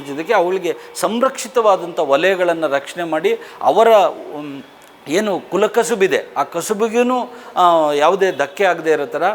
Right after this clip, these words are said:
ಮತ್ತು ಅವರ ಜೀವಗಳಿಗೂ ಯಾವುದೇ ಅಪಾಯ ಆಗದೆ ಇರತಕ್ಕಂಥ ಕ-, ಇವತ್ತು ಅನೇಕ ವಿಜ್ಞಾನಿಗಳು ಅದರ ಬಗ್ಗೆ ಅನೇಕ, ಆ, ಶಿಫಾರಸುಗಳನ್ನು ಮಾಡಿದ್ದಾರೆ. ಅದನ್ನು ಮಾಡುವಂಥ ಕೆಲಸ ಸರ್ಕಾರಗಳು ಮಾಡಬೇಕಾಗಿದೆ. ನೋಡಿ,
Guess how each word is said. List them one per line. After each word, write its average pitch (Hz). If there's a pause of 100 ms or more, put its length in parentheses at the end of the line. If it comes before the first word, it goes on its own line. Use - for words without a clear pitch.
(300)
ಮತ್ತು 226
ಅವರ 175
ಜೀವಗಳಿಗೂ 233
ಯಾವುದೇ 180
ಅಪಾಯ 185
ಆಗದೆ 165
ಇರತಕ್ಕಂಥ 151 (640)
ಕ-, 123
ಇವತ್ತು 151 (200)
ಅನೇಕ 214
ವಿಜ್ಞಾನಿಗಳು 180
ಅದರ 151
ಬಗ್ಗೆ 151
ಅನೇಕ, 165
ಆ, 120
ಶಿಫಾರಸುಗಳನ್ನು 175
ಮಾಡಿದ್ದಾರೆ. 143
ಅದನ್ನು 175
ಮಾಡುವಂಥ 202
ಕೆಲಸ 170
ಸರ್ಕಾರಗಳು 143
ಮಾಡಬೇಕಾಗಿದೆ. 123 (880)
ನೋಡಿ, 196